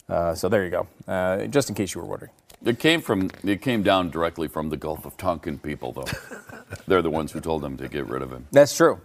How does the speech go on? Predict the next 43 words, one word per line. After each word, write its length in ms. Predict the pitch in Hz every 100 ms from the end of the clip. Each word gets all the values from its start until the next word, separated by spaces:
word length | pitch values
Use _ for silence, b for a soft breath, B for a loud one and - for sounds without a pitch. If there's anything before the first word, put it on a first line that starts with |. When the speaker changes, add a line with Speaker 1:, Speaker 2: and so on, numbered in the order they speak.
| -
Speaker 1:
That's 140 | 104 104
Speaker 2:
So, 100 | 69
Speaker 1:
true. 100 | 101
It's 120 | 113
always, 340 | - 156 160
Speaker 2:
very, 80 | 147
very 180 | 160 156
Speaker 1:
it 60 | 147
Speaker 2:
deep 100 | 151
Speaker 1:
always 420 | 147 143 151 139
Speaker 2:
conspiracy. 240 | 156 143
Speaker 1:
goes 120 | 127
back 300 | 113 107 95
to 80 | -
the 100 | 104
Gulf 160 | 98 101
Speaker 2:
Always 200 | 110 113
Speaker 1:
of 40 | 101
Tonkin. 80 | 101
Speaker 2:
goes 160 | 92 76
back 260 | 82 80
to 80 | 82
the 80 | 78
Gulf 240 | 80 76
of 100 | 71 -
Speaker 1:
I 80 | 151
was 120 | 165
Speaker 2:
Tonkin. 80 | 208
Speaker 1:
hearing 140 | 190
something 220 | 139 131 117
about 140 | 113
the 60 | 104
Gulf 220 | 107 101
of 120 | 98
Tonkin 280 | - 98 92
the 60 | 98
other 140 | 92
day. 100 | 92
I 40 |
was 120 | 85 95
listening 280 | 90 90
to 60 | 82
some, 180 | 90